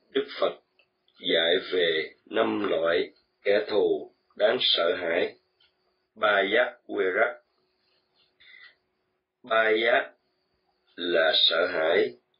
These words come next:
quê rắc là kẻ thù. Ba giá là sợ hãi. Có nhiều loại sợ hãi.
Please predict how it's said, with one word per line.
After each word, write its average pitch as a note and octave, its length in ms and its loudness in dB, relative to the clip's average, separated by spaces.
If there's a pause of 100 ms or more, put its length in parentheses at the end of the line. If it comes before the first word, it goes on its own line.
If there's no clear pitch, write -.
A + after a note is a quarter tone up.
(240)
quê G2+ 160 4
rắc G2 500 2 (140)
là D#2 140 0 (120)
kẻ - 260 0
thù. E2 400 -4 (2750)
Ba B2 260 2
giá B2 400 2 (180)
là G2 280 4
sợ G2+ 400 2
hãi. F#2+ 340 2 (1120)
Có B2 360 2
nhiều F2+ 260 0
loại E2+ 260 2
sợ E2+ 420 2
hãi. E2+ 380 2